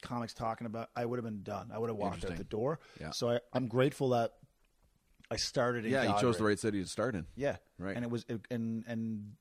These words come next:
Speaker 1: you know, now there's so many great rooms. And, and the other thing I tell people about Calgary is y-, these other, these rooms, for the most part, like, there's paying customers. It's not just a room of bitter comics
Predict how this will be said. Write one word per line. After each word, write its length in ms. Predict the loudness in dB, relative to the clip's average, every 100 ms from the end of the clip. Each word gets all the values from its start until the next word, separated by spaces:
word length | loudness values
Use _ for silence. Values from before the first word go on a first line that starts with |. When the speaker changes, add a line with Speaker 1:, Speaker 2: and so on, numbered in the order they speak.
| _ -8
Speaker 1:
you 100 | -4
know, 40 |
now 220 | -2 -2
there's 120 | -2 -4
so 220 | -4 -2
many 160 | -2
great 260 | 0 0 0
rooms. 640 | -2 -2 -2 -2 -4 -6
And, 200 | -6 -6 -8 -16 _ -6
and 80 | 0
the 40 | 2
other 100 | 2
thing 100 | 2
I 20 |
tell 180 | 0 0
people 220 | 0 -2
about 180 | -2 0
Calgary 420 | 2 2 0 -6
is 200 | -8 -12 _ _ _ _ _ _ _ -18
y-, 120 | -10 -2
these 160 | 2
other, 180 | 2 0
these 200 | -2 -2
rooms, 280 | -2 -2 -2
for 80 | 0
the 40 |
most 220 | 0 0
part, 240 | -2 -2 -2
like, 140 | -8 -8 -6
there's 140 | -6
paying 340 | -4 -2 -2 -4
customers. 720 | -2 -2 -2 -8 -8 -10 -10
It's 140 | -4 -2
not 140 | -2
just 200 | -4 -6
a 60 | -4
room 220 | -2 -2
of 160 | 0
bitter 180 | 2 2
comics 560 | 0 0 0 0 -2